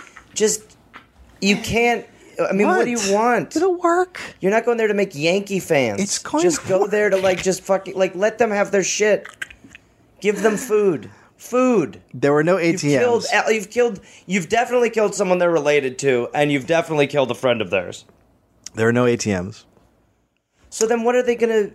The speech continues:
Speaker 2: And there wouldn't be for a long time because there wasn't, uh, consistent electricity or phone service. So basically they would be giving people a magic piece of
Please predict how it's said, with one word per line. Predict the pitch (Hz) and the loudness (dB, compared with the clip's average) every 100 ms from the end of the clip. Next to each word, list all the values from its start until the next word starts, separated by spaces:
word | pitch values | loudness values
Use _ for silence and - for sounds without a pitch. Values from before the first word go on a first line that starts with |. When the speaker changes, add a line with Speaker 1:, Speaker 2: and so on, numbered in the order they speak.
| 135 | 0
Speaker 2:
And | 147 156 | 2 2
there | 156 165 | 2 2
wouldn't | 151 165 208 185 - 139 | 2 0 -2 -6 -10 -2
be | 160 | -2
for | 160 156 | 2 0
a | |
long | 151 165 156 | 2 0 0
time | 180 185 | 0 0
because | 147 127 | 0 0
there | 127 | 0
wasn't, | 139 147 151 139 - _ _ _ _ - | 2 0 -2 -8 -14 _ _ _ _ -4
uh, | 131 117 107 | 0 0 0
consistent | 156 127 160 147 | -2 0 0 2
electricity | 135 127 165 135 127 | 0 2 -2 0 0
or | 117 | 0
phone | - 185 147 | 0 0 0
service. | 151 85 - - - - - - _ _ _ - | -4 -6 -10 -14 -18 -20 -20 -20 _ _ _ -10
So | - 160 151 - _ _ _ _ - 123 | -2 2 2 0 _ _ _ _ -14 -4
basically | 175 196 226 | -2 0 0
they | 175 160 | 2 2
would | 151 | 2
be | |
giving | 143 156 147 143 131 | 2 2 2 -2 -4
people | - 139 135 | -2 0 0
a | |
magic | 123 127 143 156 - | 0 2 0 -2 -2
piece | 135 - | -2 0
of | 117 | -4